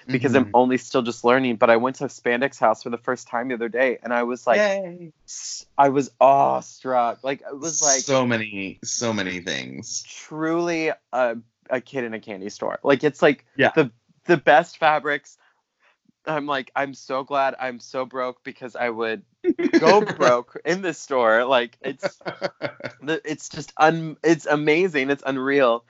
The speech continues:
Speaker 1: But that's so true about the three blocks. I mean, there's, like, three beauty stores around me, and I, like,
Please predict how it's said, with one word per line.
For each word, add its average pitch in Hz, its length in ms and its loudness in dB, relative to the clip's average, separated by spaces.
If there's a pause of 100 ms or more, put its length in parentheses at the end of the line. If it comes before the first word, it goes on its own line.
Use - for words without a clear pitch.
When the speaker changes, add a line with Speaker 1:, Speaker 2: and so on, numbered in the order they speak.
(200)
Speaker 1:
But 180 120 -6
that's 233 220 2
so 233 160 0
true 240 280 -8
about 220 160 -6
the 202 80 -10
three 190 180 -10
blocks. 196 360 -6
I 185 40 -10
mean, 175 140 -8
there's, 185 180 -6
like, 190 160 -10
three 196 360 -6
beauty 180 280 -4
stores 139 380 -2
around 117 260 0
me, 113 200 -6
and 127 140 -4
I, 131 220 -2
like, 127 320 0